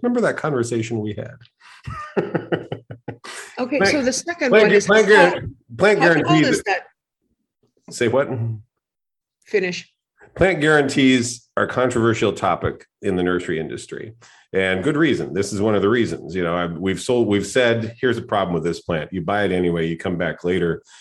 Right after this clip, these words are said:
Speaker 1: You know, that doesn't seem like a fair use of my time or resources. So,
Speaker 2: Yeah.
Speaker 1: go ahead.
Speaker 2: So, uh, the, the, how tall is that Japanese maple? You say it's little.
Speaker 1: Yeah, it, like, it grows like a,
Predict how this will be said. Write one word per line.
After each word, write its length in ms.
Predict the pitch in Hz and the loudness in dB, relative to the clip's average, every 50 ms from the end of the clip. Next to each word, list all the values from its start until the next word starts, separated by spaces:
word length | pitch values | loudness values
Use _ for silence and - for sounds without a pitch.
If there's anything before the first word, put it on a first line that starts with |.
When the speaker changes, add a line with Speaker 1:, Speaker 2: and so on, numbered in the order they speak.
| - _ _ | -20 _ _
Speaker 1:
You 80 | 90 85 | -4 -2
know, 80 | 78 | 0
that 120 | 90 98 82 | -2 -2 -4
doesn't 200 | 82 78 78 - | -4 -6 -6 -6
seem 160 | - 87 80 | -4 -4 -4
like 160 | 80 78 78 | -4 -6 -8
a 60 | - | -12
fair 460 | - - - - - - 98 90 85 | -14 -14 -20 -14 -6 -2 0 0 0
use 320 | 85 80 80 82 80 - - | 0 0 -2 -2 -4 -4 -6
of 100 | - 69 | -6 -6
my 180 | 80 76 78 | -6 -6 -6
time 280 | 76 - 80 76 76 78 | -6 -6 -8 -6 -6 -6
or 60 | 76 | -6
resources. 680 | 69 78 80 82 - - - 71 71 - - 67 - - _ _ - - - - - - | -6 -6 -6 -8 -10 -12 -14 -14 -14 -14 -14 -16 -18 -20 _ _ -20 -20 -20 -20 -20 -18
So, 200 | - - - - - | -16 -14 -14 -14 -14
Speaker 2:
Yeah. 100 | - 151 - _ _ _ _ - 107 | -16 -16 -18 _ _ _ _ -18 -6
Speaker 1:
go 120 | - 110 | -2 -2
ahead. 240 | 98 80 65 60 58 - - _ - - - - - - - | -2 -2 -4 -6 -10 -16 -20 _ -20 -20 -20 -20 -20 -4 -2
Speaker 2:
So, 580 | 175 - - - 277 240 233 226 208 - - - | -2 -2 0 0 -2 0 0 -2 -4 -6 -8 -6
uh, 400 | 262 254 226 214 208 196 185 170 139 - _ _ _ _ _ _ _ _ _ - - | -2 0 2 2 2 0 -2 -6 -10 -14 _ _ _ _ _ _ _ _ _ -14 -10
the, 320 | 254 202 208 247 240 202 214 | -6 -2 0 0 0 0 -2
the, 220 | 226 233 226 220 | -2 -2 -2 -4
how 220 | 233 - 285 277 | -4 -4 -4 -4
tall 360 | 277 - - 294 277 285 285 262 | -4 -6 -8 -6 -4 -2 0 0
is 140 | 220 214 | -2 0
that 280 | - 202 170 165 175 170 | 0 -2 -2 -4 -6 -6
Japanese 500 | 170 202 180 180 - 190 185 185 175 - - | -2 -2 -2 -2 -2 -4 -4 -4 -6 -8 -8
maple? 180 | 180 175 170 | -8 -8 -6
You 80 | 147 143 | -8 -8
say 140 | - - 196 | -4 -4 -4
it's 140 | 175 - - | -4 -4 -4
little. 400 | 156 165 190 165 147 123 - - _ _ _ _ _ _ _ - | 0 2 2 2 2 -2 -4 -8 _ _ _ _ _ _ _ 2
Speaker 1:
Yeah, 200 | 220 190 135 139 | 4 4 4 4
it, 80 | 147 | 4
like, 120 | 170 160 139 | 4 2 4
it 120 | 175 170 | 2 2
grows 220 | 151 165 160 143 123 | 4 4 4 4 4
like 140 | 113 101 - | 2 2 0
a, 180 | 92 82 82 | 0 -2 -2